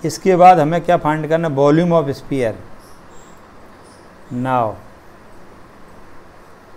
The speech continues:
volume of sphere four upon three pi आर क्यूब,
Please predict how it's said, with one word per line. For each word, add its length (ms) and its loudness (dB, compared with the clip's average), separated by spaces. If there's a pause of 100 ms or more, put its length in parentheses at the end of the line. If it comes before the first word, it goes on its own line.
(1300)
volume 600 -2 (1500)
of 280 -2 (220)
sphere 500 -2 (3250)
four 260 -2
upon 320 -6
three 280 -6 (220)
pi 160 -2 (220)
आर 120 -4 (100)
क्यूब, 240 -10